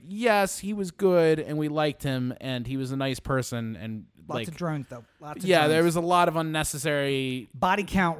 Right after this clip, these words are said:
Speaker 2: real high.
Speaker 1: Yeah, and, like,
Speaker 2: Real high.
Speaker 1: uh, we didn't think it was gonna come from him, and it, it, it got even worse under him. So, like, you know, it's, like, one of those things. Like, w-, <laughs> it's not like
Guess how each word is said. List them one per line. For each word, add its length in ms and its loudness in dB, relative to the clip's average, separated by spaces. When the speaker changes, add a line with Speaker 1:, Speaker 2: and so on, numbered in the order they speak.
Speaker 2:
real 340 4
high. 400 0
Speaker 1:
Yeah, 380 4
and, 160 -2
like, 200 4
Speaker 2:
Real 180 0
high. 360 -12
Speaker 1:
uh, 80 -2
we 360 0
didn't 300 4
think 160 0
it 40 0
was 140 0
gonna 140 0
come 280 -4
from 200 0
him, 260 0
and 100 -2
it, 160 -8
it, 260 -6
it 140 -12
got 200 0
even 260 -6
worse 300 -2
under 200 -4
him. 320 -2
So, 420 -2
like, 220 2
you 80 0
know, 120 0
it's, 100 -10
like, 160 -4
one 100 -2
of 60 0
those 240 4
things. 240 -8
Like, 140 -6
w-, 180 -4
<laughs> 280 -20
it's 160 -10
not 200 0
like 300 0